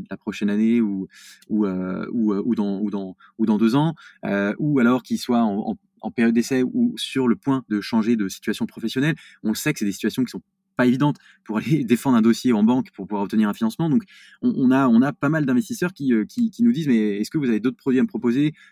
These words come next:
Euh, moi, j'ai compris, euh, votre état d'esprit, que, que vous apportez de la valeur, que vous étiez capable de me conseiller et de manière totalement indépendante. » On a, on n'a pas de produit à vendre. En fin de compte, on n'est pas promoteur, on n'est pas agent immobilier. C'est nous qui allons vraiment,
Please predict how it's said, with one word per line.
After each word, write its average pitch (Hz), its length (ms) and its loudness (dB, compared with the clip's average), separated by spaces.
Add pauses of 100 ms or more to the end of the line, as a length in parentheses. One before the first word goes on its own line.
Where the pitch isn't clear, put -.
(140)
Euh, 104 320 -2
moi, 117 180 2
j'ai 113 120 0
compris, 131 400 0
euh, 110 120 4
votre 110 260 0
état 113 100 -2
d'esprit, 110 380 -2
que, 107 180 0 (260)
que - 80 -8
vous 107 140 0
apportez 120 360 0
de 127 40 4
la 120 80 4
valeur, 123 420 2 (280)
que - 80 -6
vous 107 80 -2
étiez 110 160 -4
capable 135 340 -2
de 113 80 2
me 113 80 4
conseiller 127 720 2
et 104 140 -2
de 101 80 0
manière 110 260 4
totalement 127 360 0
indépendante. » 127 360 2
On 107 60 0
a, 101 120 -4
on 117 60 0
n'a 113 80 4
pas 147 140 -2
de - 40 -20
produit 127 300 0
à 117 80 2
vendre. 139 180 0
En 113 60 0
fin 113 140 -2
de 104 40 -4
compte, 117 200 -4
on 104 60 0
n'est 98 100 -4
pas 120 120 -6
promoteur, 131 680 0 (280)
on 110 60 -2
n'est 107 80 2
pas 127 180 2
agent 117 200 2
immobilier. 117 420 4
C'est 110 140 -2
nous 120 80 4
qui 117 80 -2
allons 101 160 -2
vraiment, 123 320 2